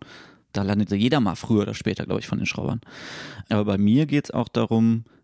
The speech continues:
dass ich mich einfach wohlfühlen will und dass ich zum Glück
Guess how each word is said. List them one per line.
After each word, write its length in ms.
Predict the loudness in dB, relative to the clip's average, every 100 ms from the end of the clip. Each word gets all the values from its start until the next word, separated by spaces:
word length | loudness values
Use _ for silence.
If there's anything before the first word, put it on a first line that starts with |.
| -6
dass 200 | -4 -2
ich 100 | -2
mich 160 | -2
einfach 240 | -2 -4 0
wohlfühlen 580 | 2 2 2 0 0 -2
will 180 | -6 -8 _ -20 -4
und 220 | 0 0
dass 120 | -2
ich 180 | -4 -2
zum 200 | 0 0
Glück 460 | 4 2 0 -20